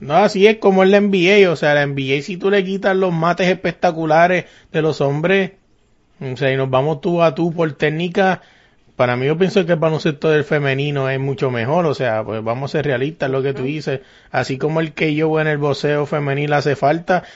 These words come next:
Speaker 1: si las mujeres donkearan en la N B A, en la
Speaker 2: Ujú.
Speaker 1: W N B A, todo el mundo estará pendiente.
Speaker 2: Sería, ajá, eso, exacto.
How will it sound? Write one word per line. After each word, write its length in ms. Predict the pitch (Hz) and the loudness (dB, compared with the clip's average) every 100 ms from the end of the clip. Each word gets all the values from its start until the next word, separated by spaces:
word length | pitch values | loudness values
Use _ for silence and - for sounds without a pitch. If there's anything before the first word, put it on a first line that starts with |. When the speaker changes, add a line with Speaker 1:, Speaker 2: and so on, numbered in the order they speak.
| - - | -20 -10
Speaker 1:
si 200 | - 143 | -2 0
las 120 | 135 | 0
mujeres 420 | 135 127 127 147 | 0 0 0 2
donkearan 760 | 165 156 143 135 143 175 190 190 | 0 0 0 2 4 4 2 -2
en 200 | 151 139 | -4 -2
la 80 | 139 | 0
N 140 | 135 | -2
B 220 | 131 123 | -4 -2
A, 40 | 123 | -2
en 100 | 120 | -2
la 120 | 117 | -2
Speaker 2:
Ujú. 60 | 113 | 0
Speaker 1:
W 220 | 135 151 | 0 0
N 100 | 156 | 2
B 520 | 160 143 139 170 208 320 | 2 2 2 0 -4 -8
A, 320 | _ _ _ | _ _ _
todo 100 | 113 | -10
el 60 | 127 | -8
mundo 180 | 143 | -6
estará 300 | 139 139 131 | -4 -2 -2
pendiente. 560 | 123 113 117 147 - 120 _ _ _ | -2 -6 -6 -8 -8 -12 _ _ _
Speaker 2:
Sería, 800 | - 175 160 202 226 214 160 160 | -4 -4 -2 -2 -2 -2 -4 -6
ajá, 260 | 196 226 285 | -6 -8 -10
eso, 280 | 170 - 180 _ _ _ _ _ - | -18 -20 -20 _ _ _ _ _ -18
exacto. 560 | 160 147 190 - 277 | -14 -12 -12 -14 -20